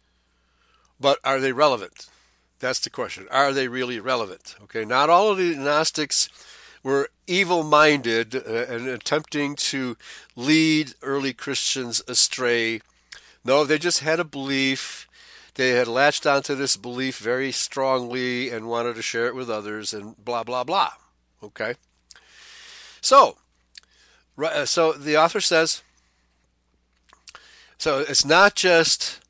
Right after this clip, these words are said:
in those days. We still have Gnostics around today trying to change the teachings of the scriptures. Okay, so these texts have, uh,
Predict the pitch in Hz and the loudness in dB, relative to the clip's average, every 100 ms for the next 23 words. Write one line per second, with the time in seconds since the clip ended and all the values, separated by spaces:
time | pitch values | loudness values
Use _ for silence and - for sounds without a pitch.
0 | _ 143 143 147 147 143 113 143 151 120 | _ -2 0 4 4 2 2 4 4 2
1 | 95 - - - 139 - 180 151 143 143 | 0 -2 -4 -4 -2 0 0 0 2 4
2 | 131 113 131 143 - 127 - 123 120 127 | 2 -2 0 0 0 -4 -4 -2 -2 -2
3 | - - 156 120 117 - 120 123 127 120 | -4 -2 0 0 -2 -6 -2 0 0 -4
4 | 123 120 117 - 113 113 117 110 - 123 | -8 -10 -8 -4 -2 -2 -4 -8 -10 -10
5 | - 127 117 117 110 104 - 110 110 - | -10 -8 -8 -8 -8 -10 -10 -12 -6 0
6 | 202 226 208 101 - - _ _ _ _ | 2 2 0 0 -4 -10 _ _ _ _
7 | _ _ _ _ _ _ _ - - - | _ _ _ _ _ _ _ -20 -20 -20
8 | - _ _ _ 131 - 147 107 - 151 | -20 _ _ _ -12 -2 -2 0 0 0
9 | 135 190 226 - 185 - - 151 120 139 | 0 0 0 2 2 0 -2 -4 -4 -6